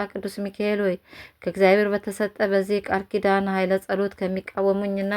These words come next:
ከሚጻረረኝ ረቂቅና ግዙፍ ጠላት በመዓልትም በሌሊትም እኔን አገልጋይህን ከነመላ ቤተሰቦቼ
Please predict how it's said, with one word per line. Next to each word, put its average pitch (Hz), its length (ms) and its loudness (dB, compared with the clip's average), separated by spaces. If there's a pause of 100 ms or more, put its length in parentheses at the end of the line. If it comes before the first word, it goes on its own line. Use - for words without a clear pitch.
ከሚጻረረኝ 190 760 0 (540)
ረቂቅና 196 640 2
ግዙፍ 202 320 -2
ጠላት 202 360 2
በመዓልትም 202 540 0
በሌሊትም 202 600 2 (640)
እኔን 208 320 2
አገልጋይህን 202 720 4
ከነመላ 196 580 0
ቤተሰቦቼ 196 720 0